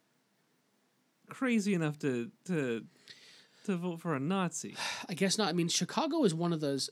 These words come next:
Speaker 2: um, I remember reading in, um, in an article that Chicago is one of the most heavily segregated cities in the United States.
Speaker 1: Really?
Speaker 2: Like,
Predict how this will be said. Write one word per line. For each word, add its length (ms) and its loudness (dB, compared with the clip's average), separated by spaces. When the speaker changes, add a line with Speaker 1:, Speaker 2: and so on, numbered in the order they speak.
Speaker 2:
um, 340 -2
I 60 -2
remember 380 2
reading 340 0
in, 80 0
um, 400 -4
in 80 0
an 120 0
article 360 -2
that 120 -4
Chicago 760 -2
is 180 -2
one 280 0
of 180 -2
the 80 -2
most 340 -2
heavily 440 -2
segregated 800 0
cities 340 -4
in 120 -6
the 80 -6
United 240 -8
States. 440 -10
Speaker 1:
Really? 340 -4
Speaker 2:
Like, 220 -4